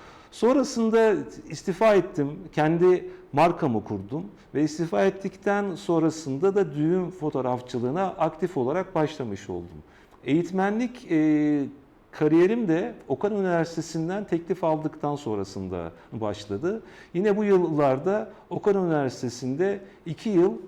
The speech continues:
öğretim görevlisi olarak dersler vermeye başladım. Serhan Serter Akademi isimli bir eğitim firmasını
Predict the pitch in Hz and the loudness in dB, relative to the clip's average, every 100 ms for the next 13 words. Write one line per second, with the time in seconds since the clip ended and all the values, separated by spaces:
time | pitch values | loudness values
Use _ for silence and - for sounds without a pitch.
0 | - 160 165 170 196 175 147 131 117 - | -4 2 4 2 2 2 2 0 -2 -2
1 | 117 160 208 - 160 156 165 147 127 101 | -2 -2 -4 0 0 0 0 0 0 -2
2 | 95 90 90 - 90 - - - - - | -4 -6 -8 -10 -14 -14 -18 -20 -20 -20
3 | - - 160 175 196 196 208 208 170 156 | -20 -4 2 4 2 2 2 2 2 2
4 | 147 135 131 127 123 143 202 202 180 175 | 2 0 -2 -4 -4 -4 0 2 4 4
5 | 170 196 190 160 131 113 - 113 107 | 2 -4 0 2 2 -2 -4 -6 -4